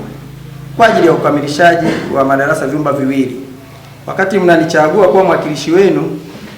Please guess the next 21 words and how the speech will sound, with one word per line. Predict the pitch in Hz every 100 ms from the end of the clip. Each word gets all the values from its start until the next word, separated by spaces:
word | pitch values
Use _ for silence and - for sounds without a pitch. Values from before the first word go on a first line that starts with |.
| - -
kulikuwa | 175 220 202
na | 165
vyumba | 165 180 165 151
vilikuwa | 151 143 180 165
havijakamilika. | 160 139 139 139 135 139 139 139 135
Kwa | 123 170
hiyo | 190
tulivyovimalizia, | 170 165 156 156 156 160 156 208 147 143 - - - - - - - 131
vikawa | 143 147 190 170
tu | 190
tumeezeka, | 185 156 143 139 165 - 135
vimekaa | 135 139 160 143
hapo. | 143 -
Baadaye | 131 151 165
tulitafuta | 170 143 123 135 - 147
fedha | 185 202 190 185
kwenye | 147 135
vyanzo | 139 139 139
vyetu, | 135 196 208 214 196 - - - - - _ -
tukapata | - 147 170 143
fedha | 135 165 139 135